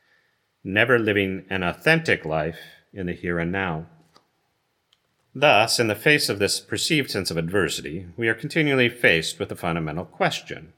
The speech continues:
"Who am I?" However, our identity does not evolve hermetically in isolation,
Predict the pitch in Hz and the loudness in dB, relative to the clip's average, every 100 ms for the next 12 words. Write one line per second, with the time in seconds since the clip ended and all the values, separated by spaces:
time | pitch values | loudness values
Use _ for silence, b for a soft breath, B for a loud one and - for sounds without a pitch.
0 | _ - 117 117 92 76 - _ _ _ | _ -2 2 4 2 -4 -10 _ _ _
1 | _ _ _ _ _ - 110 95 95 92 | _ _ _ _ _ -2 0 2 4 4
2 | 87 127 147 107 107 123 117 131 127 104 | 4 4 4 4 2 0 0 0 2 4
3 | 98 98 95 - _ - 101 104 87 - | 4 4 2 -6 _ -8 0 2 0 -2
4 | 90 95 92 85 80 80 98 110 87 82 | -4 -2 -2 -2 -2 -2 4 4 2 -8
5 | 92 | -10